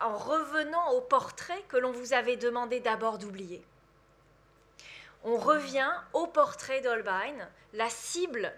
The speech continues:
est atteinte, cette cible qu'on vous montrait dès le début dans les flashs subliminaux du premier générique. Et voici la dernière séquence de la série.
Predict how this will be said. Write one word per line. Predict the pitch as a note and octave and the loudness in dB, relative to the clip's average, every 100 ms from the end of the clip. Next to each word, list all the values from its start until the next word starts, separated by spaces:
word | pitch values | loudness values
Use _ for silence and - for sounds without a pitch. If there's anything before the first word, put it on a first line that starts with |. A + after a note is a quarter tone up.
| - | -8
est | A3+ A#3 | -8 -4
atteinte, | G#3+ - F#3+ - - - _ _ - | -6 -6 -10 -12 -20 -20 _ _ -20
cette | - A3 G#3+ | -10 -8 -8
cible | - D4 C#4 A#3+ | -8 -6 -4 -6
qu'on | A#3 A3 | -8 -12
vous | G3+ A3 A3 | -10 -10 -10
montrait | A3 B3 A#3+ - C4 B3+ | -8 -10 -8 -2 -2 -2
dès | G#3 B3+ | -4 -6
le | |
début | A3+ B3 G#3 A#3 | -4 -6 -6 -8
dans | B3 G#3+ | -2 -2
les | G#3+ | -2
flashs | A3 A3 | -2 -4
subliminaux | A3 A3 G#3 A3 A3 A3 A#3 | -4 -10 -10 -8 -4 -2 -2
du | F#3 | -2
premier | F#3 G#3+ G#3+ | -10 -8 -6
générique. | G#3+ G#3 G3+ F#3 - - - - - - - - - - - | -6 -8 -10 -12 -16 -20 -20 -20 -20 -20 -20 -20 -20 -18 -6
Et | C#4 | -4
voici | A#3 C#4+ C#4+ F4+ | 4 4 4 -2
la | D#4 A#3+ | 0 0
dernière | F#3+ D4 C#4+ C#4 D4 | 6 6 6 0 -2
séquence | - B3+ B3+ A#3 | -4 -6 -6 -4
de | A#3 | -2
la | G#3 | -2
série. | G#3 G3+ F#3+ A3 | -4 -10 -10 -14